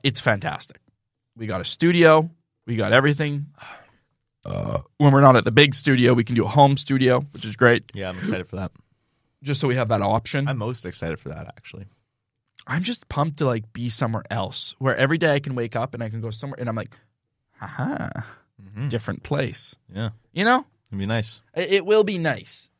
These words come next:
Speaker 1: Um, like, what's down this road?
Speaker 2: Exactly.
Speaker 1: Oh, there's a park over here.
Speaker 2: That place that we have, um, there's, like, a chicken spot down the road. Apparently it's really good.
Speaker 1: There's a fuck ton of, like, places to go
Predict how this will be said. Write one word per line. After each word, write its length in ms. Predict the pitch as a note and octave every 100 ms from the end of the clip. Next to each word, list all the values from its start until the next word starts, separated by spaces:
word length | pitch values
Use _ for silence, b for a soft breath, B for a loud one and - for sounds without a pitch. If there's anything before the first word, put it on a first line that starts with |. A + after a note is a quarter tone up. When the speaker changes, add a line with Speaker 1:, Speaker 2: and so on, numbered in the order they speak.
| -
Speaker 1:
Um, 520 | C3 B2+ B2 A#2+ A#2+ -
like, 180 | B2+ A2
what's 220 | D#3 A3
down 220 | - G#3+ E3
this 220 | F3 -
road? 320 | D#2+ - - _ _ _ G#2+
Speaker 2:
Exactly. 480 | G#2+ C3+ - A#2+ -
Speaker 1:
Oh, 180 | - G#3+
there's 220 | C#3+ D3+
a 40 | C#3
park 340 | - A#3 -
over 220 | G2+ -
here. 340 | A2 F2+ - B2
Speaker 2:
That 140 | C3 D3
place 360 | A#2 A#2+ - -
that 160 | G#2+
we 120 | G2+
have, 260 | G2+ F#2 F2
um, 340 | F2+ F2+ F2 - _ _ _ _ _ _
there's, 100 | G#2+ A2
like, 80 |
a 120 | F2+ F2+
chicken 260 | - A#2+ C#3
spot 280 | - G2+ F2+
down 160 | F2+
the 100 | F2
road. 160 | F2 F2 - _ _ _ _
Apparently 180 | - F#2+
it's 120 | F#2
really 140 | F#2 F2
good. 180 | G#2 A2+ - _ _ _ _ _ _ _ _ _ -
Speaker 1:
There's 160 | C#3 C#3
a 60 |
fuck 240 | A#2 D#3+ D#3
ton 180 | B2 A2+
of, 120 | G#2
like, 180 | G2+ -
places 360 | A2+ A2 A2 -
to 140 | G#2+
go 420 | - A2 G2+ -